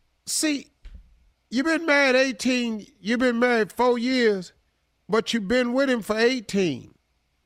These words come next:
I don't know how old your kids was. Damn. I don't, they grown, they grown. Anyway, they out the house.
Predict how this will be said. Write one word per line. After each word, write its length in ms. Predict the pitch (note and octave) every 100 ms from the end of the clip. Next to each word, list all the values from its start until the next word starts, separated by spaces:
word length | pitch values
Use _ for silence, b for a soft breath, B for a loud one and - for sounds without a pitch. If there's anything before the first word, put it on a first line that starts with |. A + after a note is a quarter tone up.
| _ _ _ _
I 160 | G#3 C#4
don't 160 | C4+
know 80 | A#3
how 380 | G#3+ A3 A3+ A3+
old 120 | G#3+
your 80 | F#3+
kids 500 | - C4 D#4 C#4+ F3+
was. 520 | E3+ F#3+ G3 G#3 G3+ - _ _ _ _ _ _ _ _ _ _ _
Damn. 380 | E3+ B3 E3+ F#2+ _ _ _ _ _ _ _ D3 B2 A2+ _
I 100 | - E3+
don't, 220 | C#3+ D#2+
they 140 | G#2+ F3
grown, 300 | C#3+ G#2+ A2
they 140 | F3
grown. 280 | C3+ G2+ -
Anyway, 360 | D#3+ A2+ G#2+
they 180 | C3 D#3+
out 140 | C3 A#2
the 100 | A#2
house. 320 | A2+ -